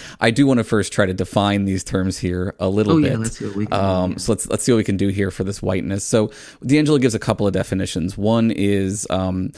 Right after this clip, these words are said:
Speaker 1: the specific dimension of racism that served to elevate white people over people of color. So what do you think about that as a definition of whiteness? As this,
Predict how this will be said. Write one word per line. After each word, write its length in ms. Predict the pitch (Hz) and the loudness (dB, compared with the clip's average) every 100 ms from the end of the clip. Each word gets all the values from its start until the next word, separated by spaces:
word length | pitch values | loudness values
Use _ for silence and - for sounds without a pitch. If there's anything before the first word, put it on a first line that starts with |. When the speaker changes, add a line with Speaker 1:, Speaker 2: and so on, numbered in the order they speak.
| - - - | -16 -12 -8
Speaker 1:
the 80 | |
specific 500 | 104 - - 135 131 | -4 -2 0 0 2
dimension 540 | 123 110 101 107 113 98 | 2 2 2 0 0 0
of 120 | 92 | -2
racism 800 | 98 98 - 98 95 98 98 101 - - - | 0 0 0 -2 -2 -2 -2 -4 -10 -20 -10
that 240 | - 92 - | -4 -2 -2
served 560 | - 120 120 113 - - | 0 2 2 0 -2 0
to 200 | 110 - | 0 2
elevate 760 | 101 110 104 104 98 98 - - | 2 2 2 2 0 -2 -6 -10
white 420 | 101 95 101 - - | -4 0 0 0 -2
people 440 | 107 107 98 101 | -2 0 0 2
over 380 | 101 101 98 98 | 2 0 0 -2
people 440 | - 95 98 85 | -4 -6 -4 -4
of 120 | 82 - | -4 -8
color. 520 | - - - - - _ - - - - | -6 -6 -8 -14 -18 _ -20 -20 -20 -10
So 220 | - 104 | 0 0
what 240 | 98 123 160 | 2 2 2
do 20 | |
you 80 | 175 | 2
think 260 | - 127 | 2 2
about 340 | 127 98 95 - | 2 0 -2 0
that 260 | 95 92 - | 0 0 0
as 240 | 95 90 | 0 2
a 300 | 98 92 92 | 2 2 0
definition 760 | 98 113 104 117 104 - 98 | 0 0 2 2 2 2 0
of 120 | 98 92 | 0 0
whiteness? 600 | 92 92 - 71 101 101 | 0 0 -2 -4 -4 -4
As 140 | 104 | -4
this, 200 | 98 | -4